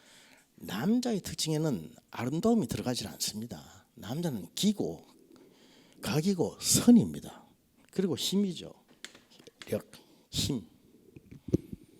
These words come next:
그런데 요새는 세상이 이상하게 돼가지고 남자에게서 아름다울 미를 찾는단 말입니다.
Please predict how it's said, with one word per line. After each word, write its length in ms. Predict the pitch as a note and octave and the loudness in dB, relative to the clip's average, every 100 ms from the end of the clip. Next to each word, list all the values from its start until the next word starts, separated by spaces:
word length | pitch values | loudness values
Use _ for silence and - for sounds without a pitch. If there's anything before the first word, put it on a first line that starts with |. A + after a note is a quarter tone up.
| - - - - | -20 -12 -12 -10
그런데 280 | - G#3 F#3+ | -4 -2 -2
요새는 320 | F#2+ C#3+ B2 | -2 0 0
세상이 440 | G2+ G2+ - D3+ G2 | 2 -2 -2 -2 0
이상하게 420 | G#2 A#2+ C3 G#2 | 0 -2 -4 -6
돼가지고 600 | G2 F2+ - - A#2+ - - _ - _ - - - A2+ | -6 -4 -4 -6 -12 -12 -16 _ -20 _ -20 -20 -20 -6
남자에게서 920 | A#2+ G#3+ D4+ D4+ A#3 F#3 D#3+ C#3+ - | 2 4 4 2 2 0 0 -4 -4
아름다울 480 | A#2+ C#3+ D#3 D3+ F2+ | -4 -2 -2 -2 -2
미를 240 | A#2 C#3 | -2 -2
찾는단 420 | G#2 - F#2 F2 C#2+ | -2 -6 -8 -10 -12
말입니다. 500 | D#2+ - - - | -14 -14 -16 -18